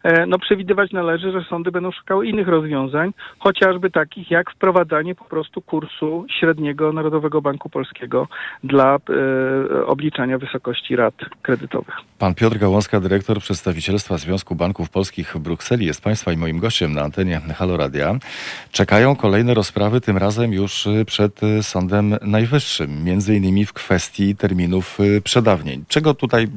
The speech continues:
Speaker 2: dotyczą wątpliwości?
Speaker 1: E, no tutaj są podstawowe dwie, e, wątpliwości. To znaczy,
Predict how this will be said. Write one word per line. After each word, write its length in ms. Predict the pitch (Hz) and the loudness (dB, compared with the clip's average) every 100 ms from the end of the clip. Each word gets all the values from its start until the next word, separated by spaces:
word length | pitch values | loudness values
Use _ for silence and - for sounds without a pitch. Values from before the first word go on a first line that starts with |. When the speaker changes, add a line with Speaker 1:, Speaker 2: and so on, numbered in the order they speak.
| 98 95 92 | -8 -8 -4
Speaker 2:
dotyczą 380 | - - - 92 | -2 -2 -2 -2
wątpliwości? 720 | 95 - 92 73 - - 50 - _ _ - - - _ - - _ _ _ _ _ _ - - - - | -2 -2 -4 -4 -4 -4 -6 -14 _ _ -8 -6 -6 _ -18 -18 _ _ _ _ _ _ 0 2 2 2
Speaker 1:
E, 220 | - 208 | 4 6
no 120 | 170 190 | 6 4
tutaj 340 | 302 285 240 190 - - | 4 0 -2 -8 -10 -4
są 140 | 226 - | -4 -6
podstawowe 580 | - 214 - 214 226 208 | -10 -8 -4 2 4 4
dwie, 360 | 180 190 202 170 151 151 143 | 2 2 4 4 2 0 0
e, 40 | |
wątpliwości. 640 | 139 151 147 147 - - - | -2 -4 -6 -6 -6 -6 -8
To 120 | - | -4
znaczy, 220 | - - | -2 0